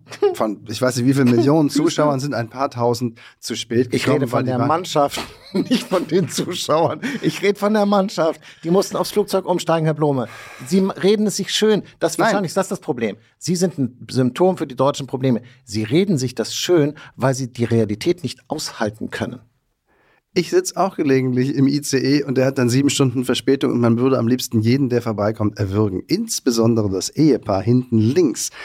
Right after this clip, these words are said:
Speaker 1: das die ganze Zeit mit ihrem Sohn geredet hat, dem kleinen Kind, der halt mal aufs Klo musste. Und das Gespräch hätten Sie mal mit anhören sollen. Da, also da war ich auch an der Grenze dessen zu sagen,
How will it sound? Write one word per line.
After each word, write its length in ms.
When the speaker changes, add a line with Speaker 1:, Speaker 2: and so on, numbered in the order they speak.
Speaker 1:
das 160
die 140
ganze 320
Zeit 260
mit 200
ihrem 200
Sohn 300
geredet 320
hat, 180
dem 120
kleinen 340
Kind, 200
der 160
halt 180
mal 140
aufs 180
Klo 160
musste. 380
Und 160
das 380
Gespräch 500
hätten 200
Sie 120
mal 100
mit 180
anhören 360
sollen. 260
Da, 120
also 240
da 80
war 160
ich 100
auch 160
an 80
der 120
Grenze 360
dessen 300
zu 100
sagen, 420